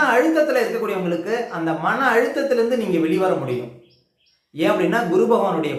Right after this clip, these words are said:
பார்வை உங்க ராசியை பார்க்கறதுனால, குரு பகவானுடைய பார்வை உங்க ராசி மீது விழுவதனால, பாருங்க, உங்களுக்கு அவ்வளவு சிறப்புகளை கொடுக்கும். அப்ப மன அழுத்தத்திலிருந்து வெளிவந்து வாழ்க்கையில ஒரு சந்தோஷத்தையும் ஒரு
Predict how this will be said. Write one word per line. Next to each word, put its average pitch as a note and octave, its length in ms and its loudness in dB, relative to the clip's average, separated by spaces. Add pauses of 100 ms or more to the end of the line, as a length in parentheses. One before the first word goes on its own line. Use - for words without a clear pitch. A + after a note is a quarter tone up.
பார்வை G#3 360 0
உங்க E3+ 180 -4
ராசியை D#3+ 380 -6
பார்க்கறதுனால, A#2+ 460 -10 (720)
குரு F#3+ 180 2
பகவானுடைய F3+ 480 2 (100)
பார்வை G3+ 360 2
உங்க D#3+ 200 -2
ராசி E3+ 300 -6
மீது C#3 220 -6
விழுவதனால, B2+ 460 -8 (680)
பாருங்க, F#3+ 340 0
உங்களுக்கு D#3+ 340 0 (100)
அவ்வளவு C4 380 -2
சிறப்புகளை F3 460 -2
கொடுக்கும். B2+ 340 -10 (1300)
அப்ப F#3 200 2 (880)
மன G3 140 -2 (140)
அழுத்தத்திலிருந்து G3 680 0
வெளிவந்து F3+ 440 2 (300)
வாழ்க்கையில G3 460 -2
ஒரு D#3+ 100 4 (120)
சந்தோஷத்தையும் F3 760 -2
ஒரு D#3 100 0